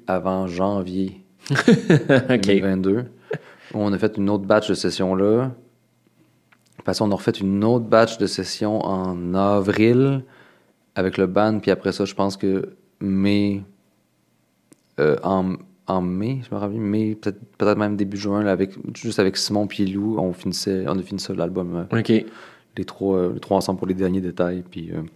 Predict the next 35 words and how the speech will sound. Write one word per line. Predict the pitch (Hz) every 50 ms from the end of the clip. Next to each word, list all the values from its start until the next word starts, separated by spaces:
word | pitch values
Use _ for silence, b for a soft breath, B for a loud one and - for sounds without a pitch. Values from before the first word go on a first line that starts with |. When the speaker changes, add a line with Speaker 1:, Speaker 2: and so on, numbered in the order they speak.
| _ _ _ _ _ _ _ _ _ _ _ _ _ _ - B B B B B B B B
Speaker 1:
fait | -
que | 107 -
ça | 123
a | 113
été | 117 117 170 170
comme | - 160 151
vraiment | 127 123 131 -
espacé | - 139 - - 135 123 - 147
dans | 143 127 117
le | 113
temps, | 101 - 139 143
mais | 139
ça | 123 - 104
a |
pas | 107 117
pris | 110 - - 113 - - - _
tant | - - 110 110 113
de | 104 101 95
jours | 92 87 90 90 95 104 110 117 113 120 120
de | 113 98
travail | - 110 101 104 107 104
que | 104 95
ça | - -
au, | 110 110 101 - 92 98 95
euh, | 90 90 92 90 90 - B B B B B B B B B B
au | -
final. | 101 - - 113 113 127 131
Puis | 113 - -
c'était, | - - - 104 101 101 101 101 98 87 - - - - - _ _ _ _ b b b b b b b b
ça | - - 117
m'arrive, | 104 107 107 95 107 101
ça | - - 110
m'est | 107
même | 110 117 123
arri-, | 117 110 95 104 -